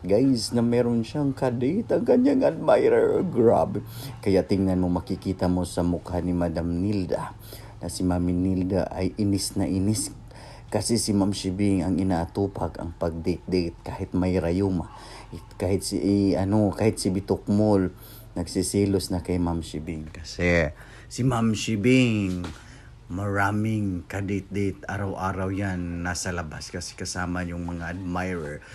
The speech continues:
Si Mami Nilda, ang kanyang B F F, inis na inis naman, guys. Grabe ang inis talaga. Sabi niya sa akin na, "Bakit kaya ito si Sis Bing? Grabe, ang daming admirer. Ako naman na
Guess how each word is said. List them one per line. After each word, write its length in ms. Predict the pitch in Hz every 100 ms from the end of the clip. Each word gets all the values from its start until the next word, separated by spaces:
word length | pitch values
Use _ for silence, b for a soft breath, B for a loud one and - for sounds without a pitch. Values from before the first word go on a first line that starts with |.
| 147 B
Si 80 | -
Mami 400 | 117 117 113 110
Nilda, 480 | 113 110 104 101 98
ang 80 | 95
kanyang 320 | 98 98 92
B 160 | 98 -
F 160 | 95 95
F, 240 | 95 107
inis 320 | 110 123 -
na 80 | 120
inis 320 | 123 120 -
naman, 240 | 123 127 120
guys. 480 | - - 135 - 101
Grabe 480 | - - 98 90
ang 80 | 101 -
inis 320 | 107 98 -
talaga. 560 | - 76 73 69 - - B B B
Sabi 480 | - 101 92 104 98
niya 160 | 95
sa 320 | 92 - - 92
akin 400 | 104 98 90 - B B B 101
na, 460 | 95 95 87 87
"Bakit 400 | 87 - 294 294
kaya 240 | 233 208 220
ito 160 | 190
si 160 | 147 120
Sis 340 | - 113 -
Bing? 380 | 98 90 95 90
Grabe, 400 | 82 - 98 98
ang 140 | 92 95
daming 400 | 95 95 98 90
admirer. 480 | 90 92 90 76 -
Ako 240 | - 113
naman 320 | 110 120 113
na 160 | 110